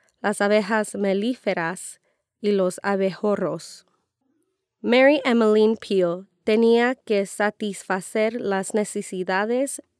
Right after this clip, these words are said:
diarias de su familia, desde alimentos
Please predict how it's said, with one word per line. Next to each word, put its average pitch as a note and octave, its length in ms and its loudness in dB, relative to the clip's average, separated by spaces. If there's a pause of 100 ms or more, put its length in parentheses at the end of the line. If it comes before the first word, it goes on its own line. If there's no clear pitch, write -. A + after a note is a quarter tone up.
(180)
diarias G#3 880 -2 (340)
de G3+ 140 0
su G#3+ 180 -4
familia, F3+ 640 -2 (480)
desde G#3 480 0
alimentos G#3+ 920 0